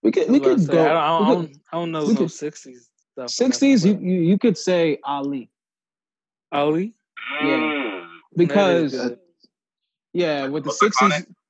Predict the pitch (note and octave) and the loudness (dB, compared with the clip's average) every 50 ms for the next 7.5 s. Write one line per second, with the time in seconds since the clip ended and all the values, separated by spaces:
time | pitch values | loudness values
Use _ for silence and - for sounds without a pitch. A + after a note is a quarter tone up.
0 | _ _ _ _ _ _ _ _ _ _ - D#3+ D3 E3+ F3 E3 D#3 D3 D3 D3 | _ _ _ _ _ _ _ _ _ _ -10 -4 -2 0 0 0 0 0 -2 -2
1 | - - E3 D#3+ D#3 D3 C#3+ C#3 C3+ A#2+ - _ _ _ _ _ _ _ _ _ | -2 0 0 2 2 0 0 -2 -4 -8 -12 _ _ _ _ _ _ _ _ _
2 | _ _ _ _ _ _ _ _ _ - - - - G3+ G#3 A#3 A3+ G3 F#3+ F#3+ | _ _ _ _ _ _ _ _ _ -20 -18 -8 -4 0 0 2 4 4 2 2
3 | F#3+ F#3+ F#3 F3+ E3 D#3 D3+ - - - E3+ F#3 F#3+ F3+ F3 E3+ E3+ D#3+ C#3+ C#3+ | 4 2 2 2 0 -2 -6 -8 -6 -6 -4 -4 -2 -2 -2 -2 -2 -2 -2 -4
4 | C3+ B2 B2 D3 D#3 F3 D#3+ - E3+ E3+ E3+ - - E3 D3 - D3 C#3 - - | -6 -6 -6 -6 -6 -6 -6 -6 -8 -8 -8 -6 -6 -8 -8 -6 -8 -10 -6 -6
5 | C#3+ C3 A#2 G#2+ A#2+ A#2 A#2+ C3 C#3+ D#3 D#3+ - - - F#3+ F3+ F#3+ G3 G3 F#3+ | -6 -6 -4 -6 -6 -4 -4 -2 -2 -2 -2 -4 -2 -2 -2 0 2 2 2 2
6 | F#3+ F3 C#3+ C3+ C3+ C#3 D3 D3+ C#3 C3+ C#3 C#3 C#3 C#3+ C#3 C3+ C3+ C3 - - | 0 -2 -4 -2 0 2 2 2 0 -2 -4 -6 -6 -6 -4 -4 -4 -4 -6 -8
7 | - D#3+ D#3 E3 F3 F3+ F#3 F#3 F#3+ | -8 -6 -4 -2 -2 0 -2 -2 -4